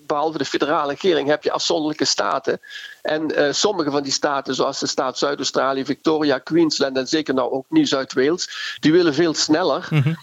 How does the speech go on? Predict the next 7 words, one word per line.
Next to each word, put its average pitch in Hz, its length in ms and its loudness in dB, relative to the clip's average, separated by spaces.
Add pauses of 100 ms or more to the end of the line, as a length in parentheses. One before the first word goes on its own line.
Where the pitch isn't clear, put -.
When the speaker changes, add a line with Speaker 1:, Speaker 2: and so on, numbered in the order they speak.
Speaker 1:
eh, 151 340 0
overstappen 160 800 0
in 151 180 2
een 151 140 0
transitieperiode 151 960 0
naar, 139 320 -2
eh, 143 240 0